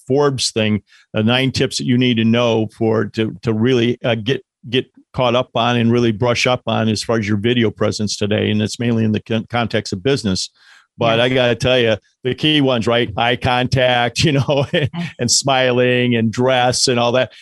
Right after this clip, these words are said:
Speaker 1: And never stand up if you're wearing shorts or something below the way <laughs> that they're not seeing on camera. And then all of a sudden it's that, uh, you know, ph-, phones going off. I mean, it's kind of the, the common sense kind of thing, but you'd be surprised. I mean, I've been on some,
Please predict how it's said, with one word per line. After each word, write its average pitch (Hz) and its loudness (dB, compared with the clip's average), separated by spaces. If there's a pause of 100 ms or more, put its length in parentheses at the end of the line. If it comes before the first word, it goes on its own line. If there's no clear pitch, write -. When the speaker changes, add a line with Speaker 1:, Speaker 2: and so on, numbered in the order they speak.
Speaker 1:
And 143 -2
never 165 2
stand 143 0
up 139 0
if 113 -2
you're 123 0
wearing 131 2
shorts 135 0
or 120 -2
something 131 -2
below 123 2
the 135 0
way 139 2
<laughs> - -12
that 135 0
they're 131 0
not 139 2
seeing 143 0
on 135 0
camera. 135 0
And 131 -2
then 127 2
all 131 2
of 127 2
a 131 0
sudden 123 0
it's 120 -2
that, 127 2 (440)
uh, 120 2 (260)
you 139 -2
know, 123 0 (120)
ph-, 156 -2
phones 147 0
going 139 2
off. 131 2
I 160 2
mean, 185 2
it's - -8
kind 208 0
of 160 0
the, 170 0
the 151 0
common 175 0
sense 247 0
kind 190 0
of 135 0
thing, 131 0
but 156 0
you'd 247 -2
be 349 4
surprised. 147 0
I 123 4
mean, 131 2
I've 226 0
been 151 2
on 135 0
some, 120 -2